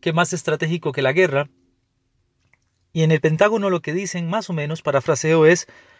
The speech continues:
"Debemos planificar para las capacidades enemigas, no para sus intenciones". Entonces, imagínese lo que es un sistema que no tiene variantes, que no tiene una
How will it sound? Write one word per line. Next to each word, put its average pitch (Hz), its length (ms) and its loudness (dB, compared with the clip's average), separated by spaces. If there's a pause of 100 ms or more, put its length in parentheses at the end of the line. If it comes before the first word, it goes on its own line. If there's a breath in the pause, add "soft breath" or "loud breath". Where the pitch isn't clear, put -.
(300 soft breath)
"Debemos 190 380 6
planificar 202 640 2
para 165 340 0
las 156 280 -4
capacidades 175 720 0
enemigas, 165 540 -2
no 180 160 -2
para 185 180 2
sus 151 220 -8
intenciones". 151 1080 -6 (420 soft breath)
Entonces, 208 380 -4
imagínese 175 960 -2 (880)
lo 156 220 0
que 196 180 6
es 226 140 0
un 226 100 -4
sistema 180 800 -2 (140)
que 156 100 -6
no 165 140 -2
tiene 220 220 -2
variantes, 196 1000 0 (340)
que 151 140 -2
no 165 160 -4
tiene 196 640 -2 (1300)
una 214 480 2